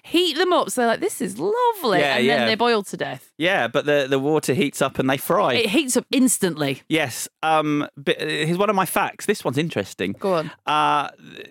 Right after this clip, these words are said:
Speaker 2: in reality, um, that wouldn't happen because when magma
Speaker 1: No.
Speaker 2: hits water, it does not boil.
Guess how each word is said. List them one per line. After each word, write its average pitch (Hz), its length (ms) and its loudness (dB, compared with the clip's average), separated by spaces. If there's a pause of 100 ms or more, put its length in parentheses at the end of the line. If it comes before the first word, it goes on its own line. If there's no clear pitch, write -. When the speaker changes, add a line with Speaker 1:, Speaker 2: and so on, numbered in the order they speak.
(360)
Speaker 2:
in 185 220 0
reality, 143 840 2
um, 123 460 0 (320)
that 139 180 -2
wouldn't 135 220 0
happen 104 480 -4 (120)
because 127 360 -2
when 135 200 2
magma 160 300 2
Speaker 1:
No. 143 60 2
Speaker 2:
hits 139 200 0
water, 156 380 2
it 110 160 0
does 131 180 0
not 127 220 0
boil. 110 460 0